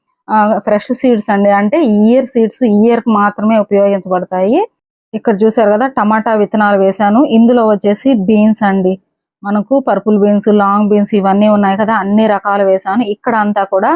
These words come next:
గోంగూర విత్తనాలు వేశాను. ఎంత చక్కగా వచ్చాయో చూశారు కదా.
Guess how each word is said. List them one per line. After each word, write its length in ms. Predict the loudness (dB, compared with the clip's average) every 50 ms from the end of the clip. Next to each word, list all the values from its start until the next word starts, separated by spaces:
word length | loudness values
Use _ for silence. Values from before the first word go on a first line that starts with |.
| -2 -2
గోంగూర 500 | 0 0 0 0 2 2 0 2 2 0
విత్తనాలు 440 | 0 -2 -4 -4 -2 -2 0 0 0
వేశాను. 420 | 0 0 -2 -2 -4 -6 -4 -2 -2 -2 0
ఎంత 200 | -2 -2 -4 -6
చక్కగా 400 | -6 -8 -8 -6 -4 -4 -2 0
వచ్చాయో 300 | -2 -2 -2 -2 -2 -2
చూశారు 340 | -2 -6 -8 -6 -4 -2 -2
కదా. 180 | 0 0 -2